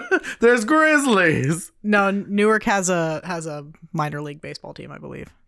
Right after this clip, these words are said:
Speaker 1: Do they?
Speaker 2: Yes, as does Trenton. Trenton also has one.
Speaker 1: Isn't there one
Speaker 2: There's one near you,
Speaker 1: near
Speaker 2: actually.
Speaker 1: me?
Speaker 2: Yep.
Speaker 1: The
Speaker 2: The Sum-,
Speaker 1: Somerset
Speaker 2: Somerset
Speaker 1: Patriots.
Speaker 2: Patriots.
Speaker 1: Yeah.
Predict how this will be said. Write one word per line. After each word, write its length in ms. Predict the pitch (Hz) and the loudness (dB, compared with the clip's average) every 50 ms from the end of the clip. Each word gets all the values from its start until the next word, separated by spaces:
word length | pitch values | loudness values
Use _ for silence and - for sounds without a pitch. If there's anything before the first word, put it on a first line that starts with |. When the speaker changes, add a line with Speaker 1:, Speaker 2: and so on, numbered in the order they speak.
| _ _ _ | _ _ _
Speaker 1:
Do 140 | - 165 185 | 0 0 0
they? 140 | 202 - 427 - _ _ _ - | 0 -2 -8 -12 _ _ _ -10
Speaker 2:
Yes, 180 | - - - - | -8 -8 -8 -4
as 200 | - 196 196 - | -4 -2 -2 -2
does 140 | 208 202 - | -2 -4 -4
Trenton. 320 | - 202 180 170 156 151 - _ _ _ _ _ | -6 -6 -8 -8 -14 -18 -20 _ _ _ _ _
Trenton 300 | - 180 175 - 165 156 | -8 -8 -8 -8 -8 -10
also 220 | 156 151 - - | -10 -10 -12 -14
has 180 | - - - - | -14 -16 -16 -18
one. 120 | - - _ _ _ _ - - _ _ _ | -20 -20 _ _ _ _ -20 -20 _ _ _
Speaker 1:
Isn't 280 | 262 269 - 403 403 392 | -4 -2 -2 -4 -4 0
there 160 | 403 392 370 | 2 2 2
one 580 | 320 311 262 247 240 233 226 226 226 220 - - _ _ | 2 2 2 2 2 0 0 -2 -4 -6 -8 -14 _ _
Speaker 2:
There's 160 | - 202 202 | 0 2 2
one 300 | 226 233 233 226 220 208 - 214 | 4 4 2 2 0 -2 -4 -4
near 180 | 202 190 185 | -2 -2 0
you, 140 | 190 175 175 | 0 2 2
Speaker 1:
near 160 | 185 190 185 | 4 4 4
Speaker 2:
actually. 220 | 175 165 165 175 202 | 4 4 2 2 2
Speaker 1:
me? 180 | 285 285 - - | 0 -2 -4 -4
Speaker 2:
Yep. 280 | 214 214 226 226 - _ | -2 -2 -2 -4 -6 _
Speaker 1:
The 400 | 214 - _ _ _ _ - 190 | -20 -20 _ _ _ _ 0 0
Speaker 2:
The 20 | |
Sum-, 160 | - 190 208 196 | 2 4 2 4
Speaker 1:
Somerset 300 | 196 202 190 202 196 - | 4 2 2 2 0 2
Speaker 2:
Somerset 320 | - 214 269 277 - 180 | 2 0 0 0 0 0
Speaker 1:
Patriots. 220 | 139 110 135 180 - | 0 0 -2 -4 -6
Speaker 2:
Patriots. 280 | 180 170 170 - - _ _ | -10 -10 -10 -12 -16 _ _
Speaker 1:
Yeah. 280 | - 202 208 151 101 | 0 0 2 2 0